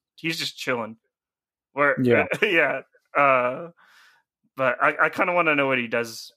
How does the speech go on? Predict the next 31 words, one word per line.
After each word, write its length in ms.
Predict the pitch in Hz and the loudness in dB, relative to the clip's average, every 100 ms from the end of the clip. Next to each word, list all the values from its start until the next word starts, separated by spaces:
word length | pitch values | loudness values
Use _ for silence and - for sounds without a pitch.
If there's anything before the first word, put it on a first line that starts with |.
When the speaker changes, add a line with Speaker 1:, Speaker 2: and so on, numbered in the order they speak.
| - | -8
Speaker 1:
like, 200 | 123 113 | -8 -6
next. 420 | 113 110 - - - | -8 -10 -12 -14 -8
Like, 200 | 117 - | -6 -4
the, 140 | 143 - | -4 -4
he's, 240 | 156 156 | -6 0
like, 220 | 170 170 | 0 2
the, 420 | 170 143 127 143 135 | 0 0 -8 -10 -2
the 100 | 143 | 0
one 300 | 135 131 127 | 2 0 0
person 440 | 139 127 139 127 | -2 -2 -2 0
that 160 | 120 - - | 0 -2 -4
I 100 | 127 | -4
do 300 | 117 127 120 | -2 -6 -6
kinda 240 | 113 131 123 | -4 -2 2
wanna 240 | 120 120 | 2 2
know 420 | 117 117 117 117 _ _ _ | 0 0 0 -2 _ _ _
what 160 | - 127 | -4 0
they're 100 | 127 | 2
gonna 180 | 127 123 | 2 0
do 180 | 120 117 | 0 0
after 340 | 123 - 147 | 0 0 0
this, 280 | 170 185 - | 0 -2 -6
just 180 | 123 - | -12 -8
because 300 | 123 135 127 | -2 -2 -2
I 60 | |
feel 200 | 123 139 | 0 2
like 140 | 135 135 | 2 2
there's 220 | 127 - | -2 0
so 120 | 123 | -2
much 280 | 120 117 - | 0 -4 -4
more 420 | 120 123 127 | -4 0 -2